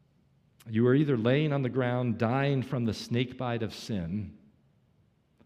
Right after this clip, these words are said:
or you have looked to the cross and you're being saved.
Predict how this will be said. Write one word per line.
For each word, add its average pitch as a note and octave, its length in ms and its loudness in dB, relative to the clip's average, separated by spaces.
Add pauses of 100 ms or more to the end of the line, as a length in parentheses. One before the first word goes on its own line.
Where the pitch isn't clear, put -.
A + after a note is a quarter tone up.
(260)
or B2+ 480 2 (380)
you B2+ 140 4
have G#2+ 160 6
looked A2+ 400 -2 (320)
to - 80 -14
the B2+ 80 -8
cross - 680 -10 (1600)
and F#2+ 120 -4
you're F#2+ 100 -2
being F2+ 240 -2
saved. - 520 -12